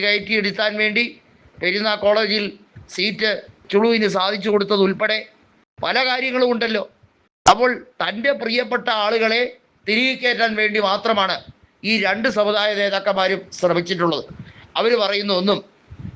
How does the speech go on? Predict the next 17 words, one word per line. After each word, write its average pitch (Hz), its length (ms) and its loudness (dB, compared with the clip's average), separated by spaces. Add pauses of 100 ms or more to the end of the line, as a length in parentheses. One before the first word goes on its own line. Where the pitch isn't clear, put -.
അവരുടെ 196 280 0
സമുദായത്തിലുള്ള 196 600 0 (100)
മറ്റാളുകൾ 185 540 -2 (600)
അതിൻ്റെ 254 320 -2
പേരും 220 300 0
പറഞ്ഞ് 190 280 -2 (560)
ഏറ്റുപാടുകയില്ല 196 760 0 (240)
എന്ന് 180 160 -2 (200)
വളരെ 180 260 -2
വ്യക്തമായി 180 540 0 (500)
പറയുകയാണ്. 160 600 0 (480)
ഇപ്പോൾ 190 220 2 (140)
ഏറ്റവും 220 320 2
ഒടുവിൽ 214 260 0 (840)
പല 202 160 -2 (360)
ജില്ലകളിലും 226 580 0 (1040)
കോൺഗ്രസിന് 196 600 2